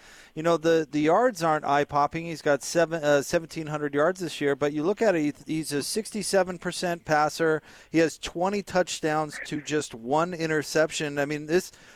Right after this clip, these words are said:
this, this team can move the football. Tell us, uh, I mean,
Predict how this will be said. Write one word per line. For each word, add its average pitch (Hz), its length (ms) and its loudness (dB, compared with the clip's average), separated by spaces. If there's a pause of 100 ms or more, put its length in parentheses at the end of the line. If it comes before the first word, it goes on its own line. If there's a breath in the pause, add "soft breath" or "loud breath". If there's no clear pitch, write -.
(120)
this, - 360 0
this 190 220 2
team 214 260 -2
can 165 240 -2
move 175 320 0
the 170 140 -2
football. 151 640 2 (340 loud breath)
Tell 269 200 4
us, 247 180 0
uh, 196 600 0
I 180 80 4
mean, 190 220 -8